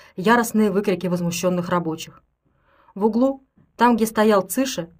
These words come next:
и кучка его приспешников, вдруг началась какая-то возня, опрокинулся стол.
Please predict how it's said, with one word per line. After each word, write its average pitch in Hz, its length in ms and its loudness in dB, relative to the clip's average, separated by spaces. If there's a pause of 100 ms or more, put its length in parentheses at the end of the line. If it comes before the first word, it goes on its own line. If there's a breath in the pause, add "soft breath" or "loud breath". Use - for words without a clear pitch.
(120)
и 208 100 -6
кучка 220 360 -2
его 190 140 2
приспешников, 202 760 -4 (320)
вдруг 247 300 0
началась 226 380 2
какая-то 190 420 0
возня, 202 480 2 (340)
опрокинулся 226 640 2
стол. 240 460 0